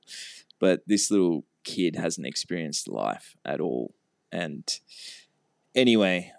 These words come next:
um, their mum was telling me that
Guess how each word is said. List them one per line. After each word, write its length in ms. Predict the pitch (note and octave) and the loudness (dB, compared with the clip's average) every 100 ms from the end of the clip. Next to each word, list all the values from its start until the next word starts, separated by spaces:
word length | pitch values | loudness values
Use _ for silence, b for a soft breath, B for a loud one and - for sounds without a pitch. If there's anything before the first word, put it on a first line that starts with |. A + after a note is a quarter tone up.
| - | 0
um, 720 | G2+ G2+ G2+ G#2 G2+ G2+ G2+ _ _ _ _ _ _ _ _ _ _ - _ _ _ | 4 6 4 2 0 -4 -10 _ _ _ _ _ _ _ _ _ _ -20 _ _ _
their 580 | A2+ A2 G#2+ G#2 G#2 G2+ | -4 2 4 4 4 2
mum 580 | G2+ G2+ G#2+ A2+ F#2+ F2+ _ _ | 0 0 2 0 -4 -12 _ _
was 240 | - F#2+ - | -10 -10 -10
telling 320 | F#2 F#2 F#2 | -10 -10 -8
me 160 | F2+ F2+ | -8 -4
that 580 | F2 F2 C#2+ - - | -4 -4 -6 -10 -10